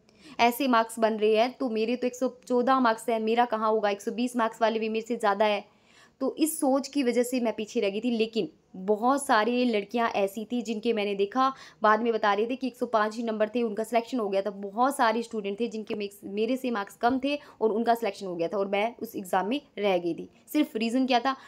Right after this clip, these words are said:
टाइपिंग को सीरियस नहीं लेना। टाइपिंग को मैंने सीरियस नहीं लिया और मुझे लगा कि मेरे मार्क्स कम है, मेरा तो कहाँ सिलेक्शन होना है।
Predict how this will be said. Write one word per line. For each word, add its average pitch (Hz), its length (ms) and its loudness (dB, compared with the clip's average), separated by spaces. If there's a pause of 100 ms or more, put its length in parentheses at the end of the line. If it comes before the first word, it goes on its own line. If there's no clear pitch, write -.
(160)
टाइपिंग 247 520 4
को 226 320 0
सीरियस 220 380 -6
नहीं 196 280 -4
लेना। 180 260 -4 (1000)
टाइपिंग 233 320 4
को 247 100 2
मैंने 214 180 0
सीरियस 214 320 -6
नहीं 214 260 0
लिया 247 160 2
और 247 80 0
मुझे 220 180 0
लगा 233 220 4
कि 262 140 -2
मेरे 214 240 2
मार्क्स 190 220 -8
कम 262 220 0
है, 277 80 -2
मेरा 214 240 2
तो 208 100 -4
कहाँ 202 200 -6
सिलेक्शन 190 320 -8
होना 165 180 -6
है। - 100 -12